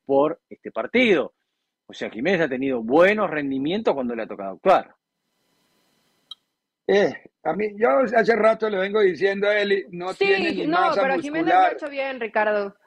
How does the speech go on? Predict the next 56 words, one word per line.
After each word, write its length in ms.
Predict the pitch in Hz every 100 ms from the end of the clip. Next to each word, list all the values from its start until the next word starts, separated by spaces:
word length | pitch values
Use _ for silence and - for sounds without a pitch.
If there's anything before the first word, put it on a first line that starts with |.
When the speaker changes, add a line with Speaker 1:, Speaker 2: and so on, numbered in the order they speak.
| _ _ _
Speaker 3:
Inclusive 380 | 262 247 269 339
el 80 | 349
torneo 320 | 302 247 269
Speaker 2:
Es 80 | 240
que 40 |
Speaker 3:
pas-, 80 | 302
Speaker 2:
es 80 | 247
Speaker 3:
ah, 200 | 285 285 254 240 226 240
a, 80 | 240
a 40 |
Mayorga 320 | 247 269 294
no 100 | 302
le 120 | 302 294
gusta 340 | 285 - 302
que 100 | 247
no 160 | 247 247
tiene 220 | 262 240
músculos 520 | 247 254 - 247 247
Speaker 2:
Otro 400 | 190 214 226 233
Speaker 3:
y 20 | 233
que 60 |
Speaker 2:
atajador, 800 | 196 214 170 175 208 208 220 175
Speaker 3:
parece 240 | - 208 208 220
Speaker 2:
otro 80 | 226
muy 240 | 233 240
buen 300 | 220 233 233
Speaker 3:
<laughs> 0 |
Speaker 2:
atajador, 800 | 233 226 196 156 170 190 233 220
pero 240 | 202 185 170
de 140 | 170
arqueros 640 | 160 120 - 202 226 220
tiene 280 | - 226 220
Speaker 3:
Eso, 120 | 220
Speaker 2:
poquito. 540 | - 165 247 254 - - - - -
Speaker 3:
eso 220 | 262 277
no 120 | 277
le 80 | 277
Speaker 2:
Además, 400 | 208 214 214 262
Speaker 3:
gusta, 100 | 254
que 80 | 240
le 160 | 220
falta 300 | 220 240 247
masa 220 | 247 247 262
Speaker 2:
no, 100 | 247
Speaker 3:
muscular. 500 | 208 214 254 240 277 _ - _ _ _ _
Pero 220 | - 302
Speaker 2:
no, 160 | 196 247
de 140 | 269
verdad, 400 | 240 196 190 254
es 60 | 269
Speaker 3:
no 40 | -
Speaker 2:
que 40 |
Speaker 3:
tuvo 80 | 254
Speaker 2:
me 60 |
Speaker 3:
un 80 |
mal 20 | 240